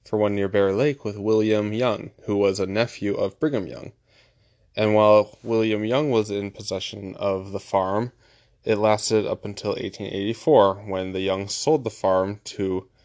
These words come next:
uh, Elizabeth Cooper Pixton, who then again sold the property to her daughter and their son-in-law,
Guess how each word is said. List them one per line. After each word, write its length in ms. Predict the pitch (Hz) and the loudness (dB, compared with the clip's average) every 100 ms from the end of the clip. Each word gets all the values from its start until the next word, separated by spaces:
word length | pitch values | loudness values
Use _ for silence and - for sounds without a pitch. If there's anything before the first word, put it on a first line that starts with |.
| _ _ _ _ _ - | _ _ _ _ _ -4
uh, 240 | 104 98 - | -2 -2 0
Elizabeth 640 | 110 113 123 131 131 - - | 2 2 2 2 2 0 -20
Cooper 580 | - 117 - 104 104 - _ _ - | -8 -6 0 2 0 -4 _ _ -10
Pixton, 500 | - - - - - _ _ _ _ _ _ _ _ | -8 -8 -10 -14 -16 _ _ _ _ _ _ _ _
who 440 | - 107 104 101 - 101 | 0 2 2 0 -6 -6
then 240 | 104 101 | -2 0
again 380 | 98 123 175 190 | 0 4 4 4
sold 340 | - 110 104 | 0 2 2
the 80 | 101 | 2
property 480 | - 98 98 101 101 | 0 0 0 -4 -8
to 160 | - 104 | -8 -6
her 100 | 107 | -2
daughter 560 | 123 127 95 95 101 _ _ _ _ - | 2 4 4 0 -4 _ _ _ _ -10
and 220 | 101 98 | -8 -2
their 140 | 101 98 | -2 -2
son-in-law, 680 | - 151 120 101 95 101 | 0 0 2 -2 -4 -6